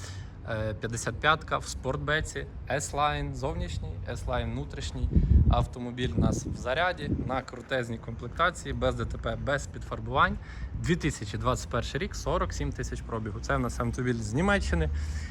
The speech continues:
з лізингового аукціона. Зараз вам пройдусь,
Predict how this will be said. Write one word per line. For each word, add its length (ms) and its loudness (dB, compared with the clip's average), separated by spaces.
з 80 -4
лізингового 600 2
аукціона. 680 4
Зараз 320 4
вам 140 2
пройдусь, 480 0